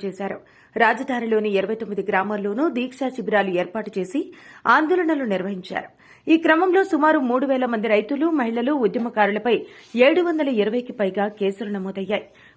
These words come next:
ప్రభుత్వ అణచివేతను, పోలీసుల దమనకాండకు రైతులు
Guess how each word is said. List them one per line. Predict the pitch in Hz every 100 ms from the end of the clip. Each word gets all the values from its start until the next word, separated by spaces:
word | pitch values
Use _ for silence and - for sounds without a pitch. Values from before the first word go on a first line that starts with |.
| -
ప్రభుత్వ | 226 220 247 214
అణచివేతను, | 185 196 247 208 208 196 196 - - 294
పోలీసుల | 302 359 359 294
దమనకాండకు | 202 208 262 269 214 202 220 180 - _ _
రైతులు | 190 202 208 208